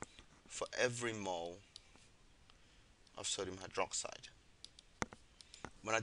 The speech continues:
do this, I find that I have zero point zero zero one four nine nine moles of N A O H that has reacted. The liter solution is the le-, is the volume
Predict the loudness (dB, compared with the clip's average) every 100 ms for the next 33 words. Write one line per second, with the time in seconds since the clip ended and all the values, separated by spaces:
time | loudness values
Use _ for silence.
0 | 6 6 6 4 8 10 10 6 -10 -20
1 | -20 -20 -20 -20 -18 -14 -4 0 2 0
2 | 0 -4 -4 -4 4 6 6 4 0 2
3 | 4 4 4 2 2 2 0 -2 -2 -4
4 | -2 -2 -2 -6 -18 -20 -20 -20 -12 -4
5 | -2 -2 0 2 2 0 -8 -18 -20 -20
6 | -10 -2 0 0 -2 -6 -8 -8 -10 -4
7 | -4 -4 -8 -6 -6 -6 -8 -6 -6 -6
8 | 10 12 12 12 4 4 2 -18 -20 -20
9 | 0 0 0 -2 -2 2 12 12 12 4
10 | -2 -12 -18 -20 -20 -20 -20 -20 -20 -20
11 | -14 -12 -12 -16 -20 -2 4 8 8 8
12 | 10 10 10 8 6 4 0 2 4 4
13 | 2 -4 -16 -16 -16 -12 0 2 2 8
14 | 12 12 12 8 2